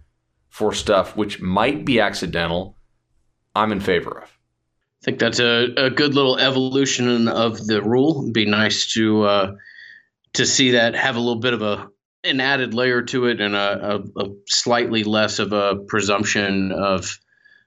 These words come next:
Speaker 2: of guilt if, uh, if it was so called that way on the field. Um,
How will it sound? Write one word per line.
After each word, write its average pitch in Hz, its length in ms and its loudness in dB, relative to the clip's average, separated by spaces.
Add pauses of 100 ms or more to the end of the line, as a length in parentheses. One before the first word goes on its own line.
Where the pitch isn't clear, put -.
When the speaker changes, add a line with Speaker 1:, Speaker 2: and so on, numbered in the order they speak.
(140)
Speaker 2:
of 107 180 -2
guilt 110 440 0
if, 110 340 -2
uh, 98 280 2
if 127 240 0
it 104 80 -2
was 98 160 -2
so 107 200 0
called 101 320 0
that 98 180 0
way 101 420 0 (460)
on 117 160 2
the 107 60 2
field. 104 520 0
Um, 107 520 0